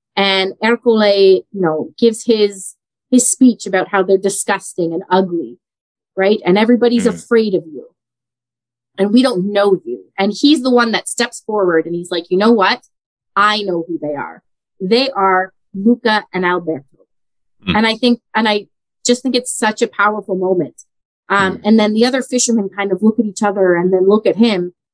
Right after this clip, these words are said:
Speaker 1: and they're like, "Okay, we'll
Speaker 2: Yeah.
Speaker 1: back off." Right. And then
Speaker 2: Mm.
Speaker 1: everybody kind of comes to accept them because this strong person who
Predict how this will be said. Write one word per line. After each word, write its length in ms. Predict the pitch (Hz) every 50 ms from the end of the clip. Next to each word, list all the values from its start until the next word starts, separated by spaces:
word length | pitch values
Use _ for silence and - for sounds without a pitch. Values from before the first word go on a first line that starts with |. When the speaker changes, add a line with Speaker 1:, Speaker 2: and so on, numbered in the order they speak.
| _ -
Speaker 1:
and 100 | 196 196
they're 140 | 190 185
like, 220 | 180 180 180 170 - -
"Okay, 380 | 170 170 - 262 269 247 - - _ _ _ _ _ _ _ _ _ _ _ _ _ _ _ -
we'll 120 | 190 185
Speaker 2:
Yeah. 160 | 202 185 90
Speaker 1:
back 100 | - - 277
off." 180 | 277 240 196 _ _ _ _ _ _ _ _ _ _ -
Right. 160 | 214 240 240
And 140 | 196 208 208
then 80 | 202
Speaker 2:
Mm. 40 | 208
Speaker 1:
everybody 360 | 214 214 233 - 226 208 208
kind 280 | - - 220 208 208 208
of 180 | 196 190 185 - - _ _ _ _ _ _ _ _ _ -
comes 260 | - 226 226 226 220 -
to 120 | - 240
accept 440 | 208 208 - - 220 214 208 _ _
them 220 | - 185 185 190 185
because 720 | 180 240 - - - 247 240 220 196 180 180 - - - _ _ _ _ _ _ _ -
this 360 | 190 185 208 208 208 - -
strong 640 | - - - - - - - 233 214 214 220 220 208
person 420 | _ - 247 240 - - 214 208
who 160 | 196 247 240